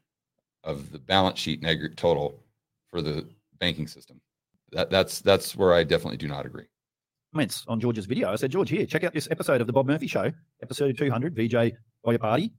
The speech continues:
Speaker 2: explains why he was right about inflation in twenty ten and Bitcoin in twenty eighteen." Uh, V J said back in two thousand ten that we aren't going to see inflation. This is an Austrian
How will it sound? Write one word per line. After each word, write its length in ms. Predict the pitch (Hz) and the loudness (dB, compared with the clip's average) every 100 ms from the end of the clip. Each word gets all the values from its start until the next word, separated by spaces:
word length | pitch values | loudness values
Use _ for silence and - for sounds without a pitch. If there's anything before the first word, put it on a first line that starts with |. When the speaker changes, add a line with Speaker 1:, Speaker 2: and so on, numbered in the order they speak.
| _ | _
Speaker 2:
explains 320 | 117 - 135 113 | -10 4 6 6
why 160 | 127 | 4
he 140 | 127 151 | 2 2
was 120 | 113 | 4
right 160 | 170 | 6
about 140 | 202 160 | 6 6
inflation 320 | - 127 123 | 4 0 -2
in 20 | |
twenty 200 | 117 110 | -6 -8
ten 180 | 110 120 | -6 -6
and 100 | 110 | -6
Bitcoin 160 | 104 107 | -6 -8
in 60 | |
twenty 180 | 104 92 | -8 -4
eighteen." 220 | 160 247 - _ _ _ - | -2 -2 -6 _ _ _ -2
Uh, 80 | 143 | 0
V 220 | 139 180 | 2 2
J 120 | 247 | 2
said 200 | 240 233 | 2 2
back 160 | 214 208 | 2 0
in 60 | 139 | 0
two 100 | 143 | 2
thousand 240 | 131 104 | 0 0
ten 240 | 110 82 - | -4 -4 -4
that 120 | 139 - | -4 -2
we 180 | 135 135 | 0 4
aren't 160 | 139 | 6
going 160 | 131 135 | 8 6
to 80 | - | 4
see 160 | - | 4
inflation. 340 | 127 127 123 - - | 4 2 -2 -10 -10
This 140 | 156 | -8
is 100 | 202 | -6
an 80 | 180 | -4
Austrian 380 | 180 - 170 | -4 -2 -4